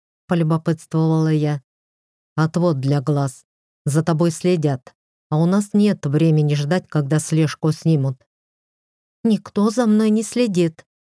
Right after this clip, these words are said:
Ланкастер не мог оставить жену друга без сопровождения.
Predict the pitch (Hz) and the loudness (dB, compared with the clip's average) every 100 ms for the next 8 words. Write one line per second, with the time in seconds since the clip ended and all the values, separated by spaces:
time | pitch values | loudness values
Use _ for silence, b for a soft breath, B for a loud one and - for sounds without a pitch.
0 | _ _ _ _ _ _ _ - 170 156 | _ _ _ _ _ _ _ 0 2 2
1 | 143 135 151 151 - 180 180 202 202 156 | 0 -2 0 0 0 -2 2 2 2 2
2 | 156 175 - 175 160 147 156 170 165 156 | 0 -4 -2 2 2 2 2 2 2 2
3 | 165 202 170 143 156 - 165 - 165 170 | 2 0 0 2 0 -2 -4 -2 0 0
4 | 170 151 147 135 135 | 0 0 0 0 -4